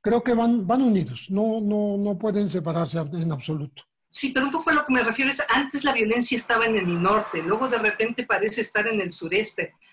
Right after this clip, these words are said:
Speaker 2: ahora lo tenemos en zonas del Bajío. O sea, de repente no entiendo el movimiento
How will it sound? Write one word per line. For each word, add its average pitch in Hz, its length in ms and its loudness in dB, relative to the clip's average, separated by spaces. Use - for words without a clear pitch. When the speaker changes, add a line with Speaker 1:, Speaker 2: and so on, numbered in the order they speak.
Speaker 2:
ahora 208 360 4
lo 233 160 0
tenemos 214 480 -2
en 185 340 -4
zonas 208 360 -2
del 170 200 -4
Bajío. 196 520 -4
O - 60 -16
sea, 240 260 2
de 214 100 0
repente 277 360 -2
no 277 120 0
entiendo 262 500 2
el 208 80 0
movimiento 208 840 0